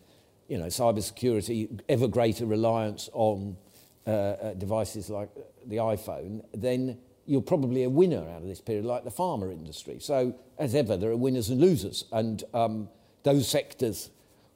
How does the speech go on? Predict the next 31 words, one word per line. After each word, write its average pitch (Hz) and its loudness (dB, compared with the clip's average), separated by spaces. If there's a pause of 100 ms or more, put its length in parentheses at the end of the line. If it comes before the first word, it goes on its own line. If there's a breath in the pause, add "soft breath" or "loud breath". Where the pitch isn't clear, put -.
(180)
will 131 2 (140)
compound 110 0
their 107 0
advantages 101 -4
going 95 -4
forwards. 110 -4
And 117 -4 (320 loud breath)
in 123 0
some 131 2
areas, 120 2
like, 113 2
for 120 -6
example, 107 -2
the 101 -8
pharmaceutical 107 -4
industry, 110 -4
we 131 0
have 131 -4
real 151 2
strength. 226 -2 (460 soft breath)
Um, 113 0 (100)
you 139 -2
know, 113 -2 (260 soft breath)
in, 127 0
in 120 0
certain 123 2
areas 120 2
of 113 -4
science 117 0
and 120 -8
technology, 120 -2